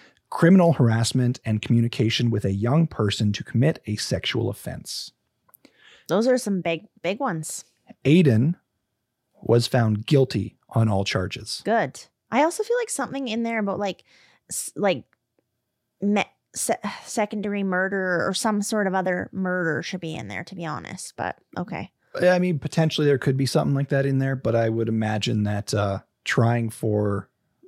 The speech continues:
Speaker 1: um, certain charges rather than the extreme ones might ensure his conviction, you know?
Speaker 2: Right, I guess, yeah.
Speaker 1: 'Cause now you're trying to prove murder rather than, like, the child pornography, extortion, and the harassment, and,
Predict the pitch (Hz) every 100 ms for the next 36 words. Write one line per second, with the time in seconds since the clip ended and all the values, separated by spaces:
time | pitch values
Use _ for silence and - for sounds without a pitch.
0 | - 113 - 123 113 107 - 104 104 117
1 | 143 - 107 110 104 104 101 - - 104
2 | 107 107 110 113 101 104 95 - - _
3 | _ - 117 - - 107 104 123 - _
4 | - 123 - 120 120 - 139 143 143 135
5 | 131 127 117 190 180 175 120 170 - -
6 | 107 175 _ - 123 117 113 113 110 98
7 | - - 110 107 113 - - 110 104 104
8 | - _ _ 113 104 107 101 104 104 _
9 | _ - 107 104 104 107 107 101 107 _
10 | _ _ _ _ - 101 95 - 107 95
11 | - - 95 - 110 - - 98 - 104
12 | 101 95 92 - 95 101 - 101 98 -
13 | 101 98